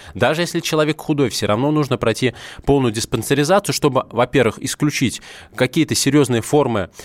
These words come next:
э, патологии или вообще какие-то проблемы со стороны сердечно-сосудистой системы, я только что об этом говорил. Обязательно нужно исключить проблемы,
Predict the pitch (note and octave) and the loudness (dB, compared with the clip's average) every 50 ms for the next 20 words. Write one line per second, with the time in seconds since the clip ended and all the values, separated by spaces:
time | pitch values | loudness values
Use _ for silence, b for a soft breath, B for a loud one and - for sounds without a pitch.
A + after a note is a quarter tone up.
0 | B B B - G2+ G2+ G2+ G2+ G2 G2 - _ - - - - - C#3 C#3 D3 | B B B -2 0 2 2 2 2 0 -2 _ -2 -2 -2 0 0 0 2 2
1 | D#3+ D#3 B2 A#2+ A2+ G#2+ G#2 - - - - C#3+ B2+ - - - A2+ - A#2+ - | 0 -2 -2 -2 0 2 2 2 2 2 0 0 0 0 -4 -6 -4 -2 -2 0
2 | A#2 A#2+ A#2 B2+ B2+ A#2+ A2 G#2 G2 F#2+ - - - - B2+ C3+ C3+ B2 - C#3+ | 0 0 0 0 -2 0 0 0 -2 -2 -4 -4 -2 0 0 2 2 2 0 0
3 | B2+ C3 B2+ - - - C3+ - - A2+ F#2+ F#2 - - A2+ - - B2 - - | 0 0 -2 -2 -2 -2 -2 -2 -2 -4 -4 -4 -6 -8 -8 -6 -6 -6 -2 -2
4 | D3+ C#3 C#3+ C3+ D3 C3+ - - D3 C#3 C#3 D3 C#3 C#3 C#3 C3+ C#3+ C#3 C#3 C#3 | 0 0 2 2 0 -2 0 0 0 0 2 2 0 0 2 2 2 2 2 2
5 | C#3 C#3 B2+ A2+ B B B B B B B A#2+ A2+ B2 B2+ C3 F3+ G#3 - E3+ | 2 0 -2 -2 B B B B B B B -2 0 2 4 4 4 4 4 2
6 | C#3+ C3+ C3+ D#3 D#3 - D3+ C3 - - - A#2+ - - D3+ - - C#3 A#2 A2 | 2 2 2 2 2 2 2 2 2 0 -4 -4 -2 -4 -4 -2 0 0 0 0
7 | A#2 B2 C3 D3 D3+ D3 C#3+ C#3 B2 - | 2 0 2 2 2 2 2 2 0 -2